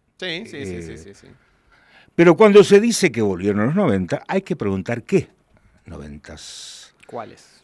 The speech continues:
Speaker 2: Claro. Porque hoy se vuelve a hablar de esa década por la admiración del presidente Milei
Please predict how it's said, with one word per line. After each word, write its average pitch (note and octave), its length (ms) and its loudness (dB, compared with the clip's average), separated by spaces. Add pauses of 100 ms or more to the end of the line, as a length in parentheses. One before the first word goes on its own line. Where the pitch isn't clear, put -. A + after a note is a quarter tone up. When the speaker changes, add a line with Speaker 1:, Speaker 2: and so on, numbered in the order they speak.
(120)
Speaker 2:
Claro. G2 300 -4 (1120)
Porque C3+ 360 0
hoy F#3+ 200 4
se - 180 -2
vuelve A2+ 340 2
a G#2+ 40 4
hablar A2 260 0
de G2 120 -2
esa B2 220 -4
década G2 500 -8 (920)
por G3 300 4
la D#3+ 200 4
admiración C#3+ 1160 -2 (840)
del A2 240 0
presidente A2+ 800 -4
Milei A2+ 520 0